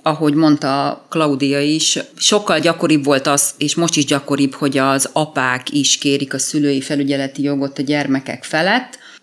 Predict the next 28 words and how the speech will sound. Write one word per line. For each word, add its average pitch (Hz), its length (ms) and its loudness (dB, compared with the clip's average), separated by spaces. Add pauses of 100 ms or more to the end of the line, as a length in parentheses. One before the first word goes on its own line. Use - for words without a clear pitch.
(140)
és 170 280 2
megjelent 160 680 2
az 175 220 0
a 147 80 4
féle 143 520 0 (120)
verzió, 180 600 2
hogy 143 180 0
nem 190 200 0
csak 165 180 -4
az 135 200 0
egyik 156 380 0
fél 131 560 0
gyakorolja 147 520 0
a 135 40 -2
szülői 143 420 2
felügyeleti 131 640 -2
jogot, 220 420 2 (300)
hanem 156 220 4
meg 165 160 4
lehet 139 280 0
osztani 131 560 2
a 127 80 -2
szülői 131 440 -2
felügyeleti 127 640 -4
jognak 131 400 -2
a 131 60 -2
részjogosítványait, 208 1300 0 (420)
illetve 180 580 2